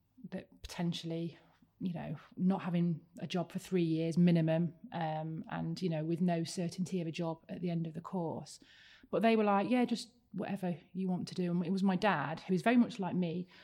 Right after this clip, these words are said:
Um, so it's really unexpected when he was like, "You've made your decision, I can tell, it's what you wanna do." He could just tell. And my friends were the same. It's like, "Go with what you want,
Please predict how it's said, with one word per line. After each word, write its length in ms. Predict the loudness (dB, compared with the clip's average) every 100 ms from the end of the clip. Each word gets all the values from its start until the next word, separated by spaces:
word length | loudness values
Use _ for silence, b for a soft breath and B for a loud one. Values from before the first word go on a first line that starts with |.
| B B -6
Um, 460 | -2 0 0 -4 -6 -4
so 80 |
it's 100 | -2
really 160 | 0 2
unexpected 600 | 2 -2 -4 -4 -4 -4
when 100 | 0
he 140 | 0 0
was 160 | -4
like, 240 | -8 -4 -2
"You've 100 | 2
made 240 | 2 0
your 60 | -4
decision, 440 | -6 -6 -6 -8
I 100 | -6
can 140 | -6 -6
tell, 240 | -4 -6
it's 180 | -4 -2
what 140 | 0
you 100 | 0
wanna 160 | 0 -2
do." 300 | -2 -4 -6 -12 _
He 120 | -6
could 100 | -4
just 220 | -4 -8
tell. 340 | -2 0 0 -6 B B -2
And 320 | 2 4 4
my 140 | 4 4
friends 420 | 4 4 4 2
were 60 | -2
the 80 |
same. 320 | 0 0 0 0
It's 140 | -4
like, 200 | -6 -2
"Go 200 | 2 2
with 220 | 2 0
what 120 | -2 -2
you 140 | -2
want, 480 | 0 -2 -4 -8